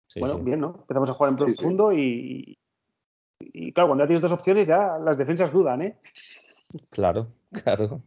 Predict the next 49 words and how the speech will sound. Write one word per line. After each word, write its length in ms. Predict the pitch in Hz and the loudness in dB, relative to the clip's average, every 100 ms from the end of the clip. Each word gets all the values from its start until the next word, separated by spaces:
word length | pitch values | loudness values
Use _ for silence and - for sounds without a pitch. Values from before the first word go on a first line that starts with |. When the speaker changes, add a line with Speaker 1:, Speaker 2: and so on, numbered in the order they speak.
| _ - - - - _ | _ -20 -20 -20 -20 _
Speaker 1:
claro. 320 | 90 92 110 - | -10 -8 -8 -2
No, 240 | 143 147 | 2 6
y 180 | 107 107 | 4 6
Josh 140 | 131 | 4
Reynolds, 560 | 127 151 165 180 - - | 6 2 2 -2 -6 -10
eh, 220 | 131 127 - | -6 -4 -6
es 140 | 135 | -6
un 720 | 180 160 - 90 98 101 127 | -6 -6 -10 -10 -8 -8 -6
receptor, 520 | 120 127 113 - 151 | -4 -2 -2 0 0
yo 140 | 143 175 | 2 2
le 80 | |
llamo 260 | 160 190 185 | 4 2 2
el 120 | 147 | 0
receptor 500 | 123 131 123 113 160 | -2 -2 -4 -2 -2
latoso, 680 | 127 92 - 95 - - 82 | 0 -2 -2 -6 -6 -16 -12
porque 220 | 92 95 | -12 -8
es 100 | 165 | -8
un 160 | 214 - | -8 -4
receptor 440 | 190 131 110 147 | -4 -2 0 -2
que 120 | 156 127 | 0 -2
le 100 | 87 | 0
tienes 260 | 143 156 | -2 -4
que 100 | - | -4
vigilar, 500 | 90 87 87 95 107 - | -6 -4 -2 0 -2 -6
¿eh? 120 | 120 - - - _ | -16 -18 -20 -20 _
De 80 | - | -6
alguna 260 | 92 107 | -2 -2
forma. 300 | 90 143 95 - | 2 0 0 -8
Es 100 | - | -14
un 120 | 85 | -14
tío 180 | 90 92 | -6 -4
grandote, 480 | 90 107 139 180 175 | -2 -2 0 0 0
es 80 | 123 | -6
un 140 | 104 | -4
tío 160 | 107 98 | -4 -4
con 160 | 98 | -4
capacidad 360 | 95 98 95 101 | -6 -6 -4 -6
de 80 | 101 | -4
correr 300 | 117 139 196 | -4 -2 -2
y 100 | 127 | 0
bueno, 320 | 113 123 90 - - - | 2 2 -2 -12 -20 -8
y 120 | 104 | -4
con 200 | 101 101 | -2 2
Goff 200 | 123 139 151 - | 2 2 -4 -8
tiene 220 | - 139 | -4 0
buena 240 | 110 98 92 | 0 -2 -4
química, 400 | 139 101 85 90 | -4 -6 -6 -10
así 180 | - 98 | -10 -4
que, 280 | 117 117 | -4 -4